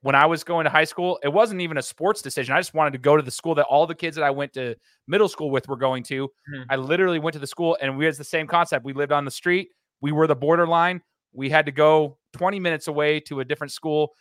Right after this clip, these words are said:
Speaker 1: than the school that I went, that I graduated from, which was five minutes away from my house. It's just wild how the boundaries worked, but, um, it, it sucked, dude. Like, it wrecked me. I didn't, I didn't have friends there. I didn't care to go to that school. I hated it. It's probably the worst year of high school ever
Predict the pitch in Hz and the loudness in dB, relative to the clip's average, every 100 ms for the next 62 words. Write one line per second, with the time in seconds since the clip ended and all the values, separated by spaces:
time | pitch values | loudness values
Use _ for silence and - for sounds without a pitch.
0 | _ - 147 139 - 165 151 139 135 151 | _ -6 -2 -2 -4 -6 0 0 0 -4
1 | - 127 120 196 147 135 147 139 120 - | -4 -4 2 2 2 -2 -2 -4 -8 -2
2 | 175 156 131 - 131 - 120 123 117 131 | 0 2 -2 -8 -8 -6 -8 -8 -10 -14
3 | - 147 _ 123 139 143 139 131 127 120 | -16 -16 _ 2 6 6 6 2 0 -2
4 | _ _ 123 135 143 139 127 127 135 - | _ _ _ -2 -2 -2 -8 -6 -6 -4
5 | 135 123 - _ _ - 135 123 104 - | -2 -2 -4 _ _ -2 0 0 -2 -12
6 | 226 226 - 165 - - 135 160 - - | -10 -10 -6 -6 -6 -2 0 0 -4 -14
7 | 143 135 135 143 190 123 131 160 - 131 | -4 -2 0 -2 -4 -4 0 0 -2 -10
8 | 120 127 139 104 117 117 113 - 165 180 | -6 -4 -6 -8 -8 -8 -12 -4 -2 -2
9 | 160 175 180 - 247 135 113 143 139 139 | 0 0 0 -4 -10 -12 -10 -6 -4 -4
10 | 147 135 - 165 156 98 139 147 147 151 | -2 -4 -6 -6 -4 -4 -6 -6 -4 -4
11 | - _ _ _ 175 262 202 139 160 185 | -6 _ _ _ 2 4 2 0 -2 -2
12 | - 139 147 156 127 143 - 160 151 135 | -4 -10 -6 -6 -4 -6 -6 -8 -6 -8
13 | - _ _ 135 131 110 | -12 _ _ -2 0 -4